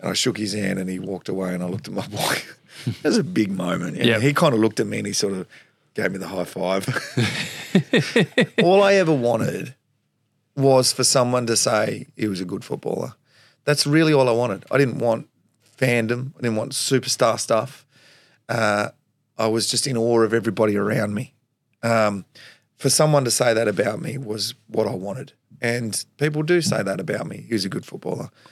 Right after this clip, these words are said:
Speaker 1: And, and that's great. That is just, that makes me feel so good. 'Cause I remember my dad growing up always saying about good footballers then,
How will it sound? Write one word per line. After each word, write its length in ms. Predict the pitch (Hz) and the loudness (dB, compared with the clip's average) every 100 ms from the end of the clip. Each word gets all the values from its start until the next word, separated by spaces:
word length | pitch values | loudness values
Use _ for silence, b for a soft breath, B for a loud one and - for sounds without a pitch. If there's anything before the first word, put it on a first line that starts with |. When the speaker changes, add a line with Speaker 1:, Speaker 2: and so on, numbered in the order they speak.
| b b _ | b b _
Speaker 1:
And, 280 | - 131 117 | -2 -2 -2
and 100 | 147 | 0
that's 160 | 143 139 | 0 -2
great. 380 | - 127 120 - | 0 0 0 0
That 160 | 143 131 | -2 -2
is 160 | - | -4
just, 340 | - 139 - 117 | -2 -2 -2 -2
that 80 | 127 | -2
makes 220 | 135 - | -2 -4
me 80 | - | -8
feel 360 | - 120 104 143 - | -6 -6 -6 -8 -6
so 420 | - - 139 113 | -2 2 4 4
good. 320 | 98 101 92 | 0 -4 -4
'Cause 160 | - 123 | -2 2
I 120 | 139 | 2
remember 280 | 131 131 135 | 2 2 2
my 180 | 127 110 | 2 2
dad 220 | 110 95 | 2 0
growing 220 | 104 98 | -2 -2
up 140 | 95 - _ _ | -2 -6 _ _
always 320 | 104 107 110 | 0 4 4
saying 240 | - 101 98 | 2 0 0
about 240 | 92 98 | -2 -2
good 140 | 110 107 | -4 -4
footballers 400 | 98 98 98 90 | -4 -2 -2 -2
then, 260 | 104 87 | -4 -4